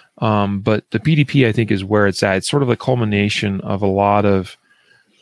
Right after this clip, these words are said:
a lot of things I think Walther has learned over the years.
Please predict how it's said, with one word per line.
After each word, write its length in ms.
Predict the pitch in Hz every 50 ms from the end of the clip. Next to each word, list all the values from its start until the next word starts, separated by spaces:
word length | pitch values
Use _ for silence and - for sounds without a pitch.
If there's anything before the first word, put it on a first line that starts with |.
| -
a 40 | -
lot 340 | 107 98 101 104 113 120 113
of 120 | 104 101
things 220 | - - 117 107 107
I 60 | 101
think 180 | 98 110 104 -
Walther 380 | 104 104 101 101 - 110 104 98
has 140 | 95 95
learned 500 | 101 101 104 104 104 101 101 98 95 - -
over 220 | 110 104 95 98
the 140 | 95 95 95
years. 600 | 98 101 104 107 107 104 101 98 95 - -